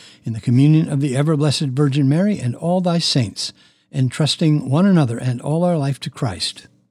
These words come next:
we entreat thee, O Lord. O God, whose Son Jesus is the Good Shepherd of thy people,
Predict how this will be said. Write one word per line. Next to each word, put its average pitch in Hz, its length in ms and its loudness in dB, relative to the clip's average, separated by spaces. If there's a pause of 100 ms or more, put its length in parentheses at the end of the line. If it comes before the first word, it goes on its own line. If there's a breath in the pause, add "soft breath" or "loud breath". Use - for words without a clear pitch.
(680)
we 143 200 2
entreat 151 360 0
thee, 127 180 -2
O 135 80 0
Lord. 107 460 -8 (2250)
O 113 60 -20
God, 127 260 0
whose 135 180 2
Son 139 240 2
Jesus 135 460 0
is 156 320 0
the 139 80 -2
Good 131 180 -2
Shepherd 156 340 -4
of 113 100 -4
thy 120 200 -2
people, 113 540 -10